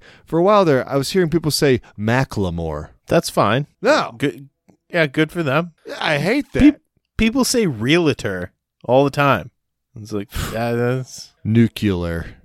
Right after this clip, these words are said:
Speaker 2: that's like saying crown, like, for crayon. Like,
Speaker 1: Yeah.
Speaker 2: just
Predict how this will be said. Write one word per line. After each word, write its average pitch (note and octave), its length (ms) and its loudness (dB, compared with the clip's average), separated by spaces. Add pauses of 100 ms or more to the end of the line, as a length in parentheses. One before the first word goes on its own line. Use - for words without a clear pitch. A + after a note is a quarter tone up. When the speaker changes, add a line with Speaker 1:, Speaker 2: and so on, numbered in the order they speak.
(160)
Speaker 2:
that's C3 220 0
like D3+ 140 4
saying D#3 320 0
crown, B2+ 520 -2 (120)
like, A#2+ 220 -8 (480)
for A2+ 140 -8
crayon. A2+ 540 -2 (300)
Like, A2+ 100 -8
Speaker 1:
Yeah. A2 180 2
Speaker 2:
just - 280 -6